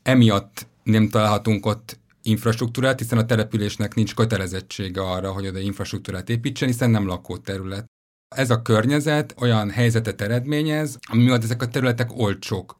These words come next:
tudnak maradni. Ha világos jogszabályok lennének arra, hogy ott lehet lakni ugyanúgy, mint egy belterületen, akkor ezek belterületté válnának, és ugyanúgy megdrágulnának, mint egy belterületi ingatlan.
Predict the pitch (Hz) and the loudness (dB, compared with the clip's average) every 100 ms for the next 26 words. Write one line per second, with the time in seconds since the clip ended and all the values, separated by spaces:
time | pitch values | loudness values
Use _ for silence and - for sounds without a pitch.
0 | _ 107 92 92 92 98 92 92 92 95 | _ -8 -6 -8 -6 -6 -6 -6 -8 -10
1 | 92 - - - 123 160 123 110 - 120 | -12 -20 -14 -2 2 4 4 2 0 -2
2 | 117 117 104 104 104 110 107 104 104 101 | 0 -2 -2 -2 -2 -2 0 -2 -4 -6
3 | 131 127 110 104 104 104 - - 98 - | -2 0 0 -2 -2 -4 -4 -10 -10 -14
4 | _ 117 120 127 120 - - _ _ - | _ 0 2 2 0 -6 -20 _ _ -2
5 | 110 110 - 110 104 - 120 110 104 101 | 0 0 -2 -2 -2 -2 0 2 0 -2
6 | 95 - 85 85 90 - 117 139 139 123 | -4 -6 -8 -8 -8 -4 -2 0 -2 -2
7 | 123 107 101 90 90 - 95 92 - 101 | 0 0 0 -2 -6 -4 -4 -6 -6 -6
8 | 101 110 131 135 120 117 113 107 101 95 | -2 0 0 0 -4 -2 0 0 0 -2
9 | 98 92 92 95 98 95 92 - 95 95 | -2 -4 -4 -4 -4 -4 -6 -6 -6 -6
10 | 87 90 87 101 92 92 - 95 - 98 | -6 -8 -8 -8 -6 -8 -8 -10 -8 -8
11 | 92 98 - 95 98 | -6 -8 -10 -10 -12